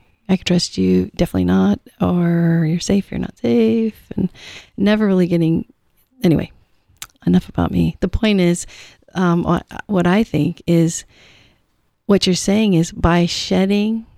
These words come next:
that fear, by giving the, that concern and, like, being honest and saying, "Jesus, that's, this is what I'm afraid of. These are the things."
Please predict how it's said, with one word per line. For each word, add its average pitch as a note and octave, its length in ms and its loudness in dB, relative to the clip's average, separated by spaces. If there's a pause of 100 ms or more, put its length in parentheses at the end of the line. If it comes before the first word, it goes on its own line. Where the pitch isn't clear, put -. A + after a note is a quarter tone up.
(160)
that F#3 260 0
fear, D#3 360 0
by E3 340 -2
giving G#3 600 0 (160)
the, - 260 0 (160)
that F3+ 480 -2
concern F3 560 2
and, D#3+ 220 0 (100)
like, E3 160 -2
being A3+ 160 2
honest A3 400 -2
and E3 140 -2
saying, E3 260 2
"Jesus, F3 220 -2
that's, F#3+ 260 -2
this A3+ 220 -4
is A3 100 -4
what E3+ 100 -2
I'm F3+ 140 -6
afraid - 340 -6
of. - 60 -16 (300)
These F#3 180 2
are F3+ 100 2
the F3 120 -4
things." D#3+ 480 -4